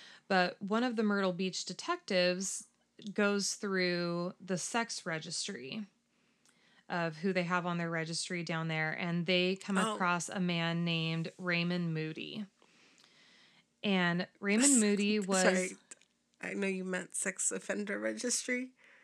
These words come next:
Speaker 1: What did I say?
Speaker 2: Sex registry. <laughs>
Speaker 1: Well, you see,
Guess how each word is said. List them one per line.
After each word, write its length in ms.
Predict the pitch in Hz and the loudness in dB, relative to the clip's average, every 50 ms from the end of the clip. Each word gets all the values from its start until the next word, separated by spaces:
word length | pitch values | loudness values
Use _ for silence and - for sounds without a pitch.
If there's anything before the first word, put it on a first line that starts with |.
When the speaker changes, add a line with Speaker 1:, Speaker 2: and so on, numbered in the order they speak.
| - _ _ _ - | -20 _ _ _ -4
Speaker 1:
What 100 | 233 226 | -2 0
did 160 | 220 220 202 | 0 0 -2
I 100 | 190 185 | -2 -4
say? 360 | 180 - - 214 196 185 175 | -4 -4 -4 -2 -2 -2 0
Speaker 2:
Sex 420 | 175 190 - 208 196 - - - - | 0 2 2 2 2 0 -2 0 0
registry. 720 | 196 196 - - 220 - - - 247 247 233 240 247 254 - - - - - - - - | 0 0 0 0 2 2 2 0 0 -2 -2 -2 -4 -8 -12 -12 -12 -12 -12 0 6 6
<laughs> 100 | 311 - - 359 - - - - - - - - - - - - - - - - - - - - - - - - - - - 571 523 - _ - - _ - - _ _ _ _ _ _ _ 508 _ _ 440 _ _ _ _ _ _ _ _ _ _ _ _ _ _ _ _ _ _ _ _ _ _ _ _ _ _ _ _ _ _ _ _ _ _ _ _ _ _ _ _ _ _ _ _ _ _ _ _ - - - - - - - - - - - | 10 12 12 12 12 12 -2 -8 -8 -10 -12 -12 -12 -14 -16 -16 -18 -18 -18 -20 -18 -18 -18 -18 -18 -20 -18 -18 -18 -18 -18 -20 -20 -20 _ -20 -20 _ -20 -20 _ _ _ _ _ _ _ -20 _ _ -20 _ _ _ _ _ _ _ _ _ _ _ _ _ _ _ _ _ _ _ _ _ _ _ _ _ _ _ _ _ _ _ _ _ _ _ _ _ _ _ _ _ _ _ _ _ _ _ _ -18 -14 -12 -10 -8 -6 -2 2 2 6 8
Speaker 1:
Well, 180 | 320 339 349 330 | 10 10 10 10
you 140 | 294 330 | 8 8
see, 220 | 349 466 494 - | 10 10 12 12